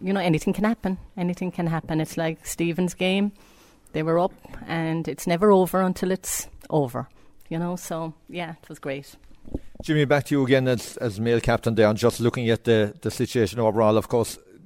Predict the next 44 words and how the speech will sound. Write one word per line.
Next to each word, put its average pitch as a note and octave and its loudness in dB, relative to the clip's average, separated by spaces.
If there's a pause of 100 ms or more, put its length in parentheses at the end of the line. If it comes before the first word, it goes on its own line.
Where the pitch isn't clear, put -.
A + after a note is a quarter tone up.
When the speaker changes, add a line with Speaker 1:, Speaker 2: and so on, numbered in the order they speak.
(460)
Speaker 2:
the A2 0
All-Ireland A#2+ 4
success - -4
meant A2+ -4
there A2 -2
was G2+ -2
Munster A#2 -4
success - -2
before G#2+ 0
that G#2+ 0
as G2+ -6
well. G#2+ 2
And C3 0
I - 4
know D#3+ 4
the D3 2
seniors D#3 0
also A#2 2 (280)
had A2+ -2
a G#2+ 0
memorable G#2 0
triumph G2+ -4
as G2 -4
well. F#2+ 0
So A2+ -4
when A#2+ -4
you A#2 0
wrap C#3 -4 (120)
everything A2+ 0
in G#2 -4
together, G2 -2
all D3+ 4
strands C#3+ 0
of A2 -8
the A2 2
club G#2+ -2
really G2+ 2 (400)
have A2 -6
enjoyed A2+ 2
and A2 2
excelled A2 2
in G2+ -2
twenty F2+ -2
twenty-two. F2+ -4